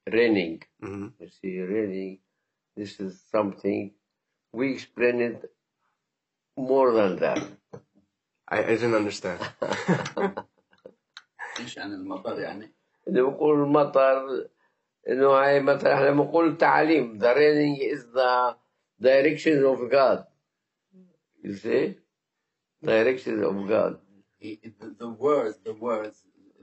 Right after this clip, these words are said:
Speaker 3: they have ver-, very, very behind meanings.
Speaker 2: Mm-hmm.
Speaker 3: Very behind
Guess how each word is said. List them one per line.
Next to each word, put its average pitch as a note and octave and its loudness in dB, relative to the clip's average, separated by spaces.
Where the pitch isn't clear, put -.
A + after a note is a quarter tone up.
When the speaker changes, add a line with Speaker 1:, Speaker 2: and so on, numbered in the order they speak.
Speaker 3:
they G#2+ -6
have G#2+ -12
ver-, A#2 -12
very, C#3+ 2
very B2 -6
behind A#2 -12
meanings. G2+ -20
Speaker 2:
Mm-hmm. A#2 -10
Speaker 3:
Very A2+ -10
behind G#2+ -20